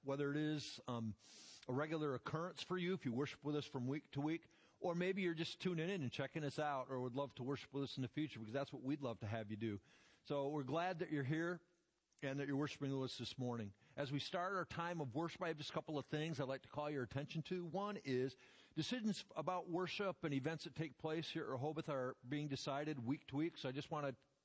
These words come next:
encourage you to continue to check our website and our Facebook page. Look for the post. That will let you know what it is that's happening so you can stay informed. And one of those things that's happening is a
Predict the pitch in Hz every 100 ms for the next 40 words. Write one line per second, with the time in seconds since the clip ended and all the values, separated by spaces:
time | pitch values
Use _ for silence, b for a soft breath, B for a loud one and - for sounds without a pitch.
0 | _ - 120 - 156 151 156 123 123 -
1 | 143 139 123 156 143 131 117 139 - 147
2 | - 110 - 135 - 147 - 139 143 147
3 | - 120 113 135 143 143 B B B B
4 | B 135 139 135 143 143 135 151 139 127
5 | 127 127 127 117 117 131 135 - 113 107
6 | 123 113 110 - 120 117 107 - 120 110
7 | 98 B B B B B 147 269 196 131
8 | - 143 139 127 - 135 135 165 151 160
9 | 160 160 160 147